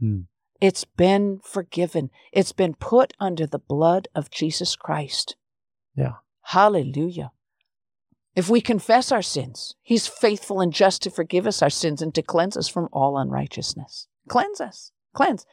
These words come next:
Speaker 2: But
Speaker 1: Hallelujah.
Speaker 2: then verse four, ver-, verse twenty-four says, "Faithful is he that calls you,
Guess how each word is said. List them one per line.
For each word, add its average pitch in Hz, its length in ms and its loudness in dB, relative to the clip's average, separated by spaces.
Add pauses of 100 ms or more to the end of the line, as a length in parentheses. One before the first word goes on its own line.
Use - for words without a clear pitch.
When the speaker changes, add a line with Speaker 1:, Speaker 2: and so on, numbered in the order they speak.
(200)
Speaker 2:
But 285 100 6
Speaker 1:
Hallelujah. 117 260 -2
Speaker 2:
then 285 160 6
verse 269 220 2
four, 254 280 2
ver-, 233 320 2
verse 254 240 0
twenty-four 254 460 -2
says, - 240 -4 (320)
"Faithful 262 800 0
is 180 180 -2
he 247 260 -4
that - 200 -8
calls 180 440 -2
you, 139 140 -8